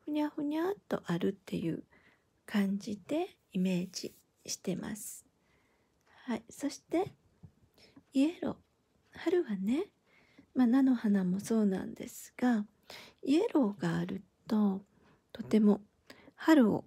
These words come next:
感じさせるお色のポイントですね。はい。そして、同じく、ふにゃ、ふにゃ。ふに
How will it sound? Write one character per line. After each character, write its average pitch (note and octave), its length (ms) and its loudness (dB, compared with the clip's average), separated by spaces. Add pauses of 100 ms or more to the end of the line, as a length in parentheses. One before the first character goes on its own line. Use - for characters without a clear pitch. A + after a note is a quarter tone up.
(760)
感 G#3+ 280 4
じ G#3+ 140 -2
さ G#3 220 0
せ G3+ 240 4
る G#3 300 4
お G#3+ 140 4
色 G#3 240 6
の G3 200 4 (160)
ポ G#3 140 2
イ G#3 80 4
ン G3+ 80 0
ト G3+ 180 -2
で A3 160 -4
す - 220 -10
ね。 C4 100 -4 (1120)
は - 80 -4
い。 - 60 -10 (720)
そ D#4 140 -8
し - 100 -12
て、 - 300 -2 (1700)
同 A#3 80 2 (180)
じ - 220 -10 (100)
く、 E4 360 2 (160)
ふ - 340 -10
に F#3 300 2
ゃ、 G#3 240 2 (920)
ふ - 140 -2
に G#3 200 2
ゃ。 - 20 -20 (2250)
ふ - 60 -20
に - 120 -20